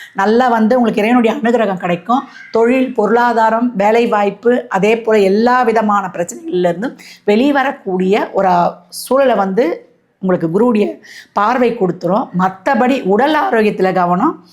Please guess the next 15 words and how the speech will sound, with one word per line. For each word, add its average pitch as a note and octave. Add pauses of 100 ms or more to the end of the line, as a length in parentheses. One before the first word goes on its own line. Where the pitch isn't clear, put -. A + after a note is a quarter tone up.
(120)
உணவு B3
பழக்க G#3
வழக்கங்களை F3
கவனம், E3+
ரெகுலர் A#3
எக்ஸர்சைஸ் A3
கவனம், E3+ (280)
உடம்புல C#4
இருந்து B3+
வேர்வை A#3+
துளி G3
வரணும். F3+ (300)
ஒரு A3
மணி A3
நேரம் A#3